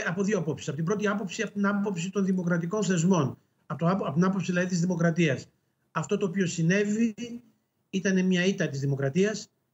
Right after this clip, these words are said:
ήτανε μια εικόνα η οποία δεν επιτρέπεται σε μια χώρα η οποία θέλει να πιστεύει και να διακηρύσει και να υπερασπίζεται παγκοσμίως τη δημοκρατία,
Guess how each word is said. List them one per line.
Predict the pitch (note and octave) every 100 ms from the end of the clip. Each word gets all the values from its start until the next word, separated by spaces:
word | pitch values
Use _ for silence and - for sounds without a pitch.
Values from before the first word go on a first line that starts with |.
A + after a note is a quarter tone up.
| _
ήτανε | F#3+ F#3+ F#3
μια | F#3 F#3+ F3+
εικόνα | F3 - F#3 F#3 E3+ E3
η | E3 D#3
οποία | D3+ F#3+ F3 E3 D#3
δεν | F#3 G#3+
επιτρέπεται | F3 E3+ F3+ F3+ E3+ C#3+
σε | D#3+
μια | E3+ E3
χώρα | - F3 D#3+ D#3+
η | D#3 D3+
οποία | D3 D3 F3 E3
θέλει | - F3+ F3+ D#3
να | D3+ D3+
πιστεύει | - C3+ - B3 A3 C3 C3
και | D3+
να | D3 C#3 - _ -
διακηρύσει | D#3 D#3+ D#3 D#3+ A#3 - - _ _ - - E3
και | - D#3
να | D#3+
υπερασπίζεται | D#3+ E3 D#3 - C#4 A3 D#3+ D3
παγκοσμίως | D3 C#3 C#3 E3 C#3
τη | C3
δημοκρατία, | C3 B2+ D#3 G3+ B3+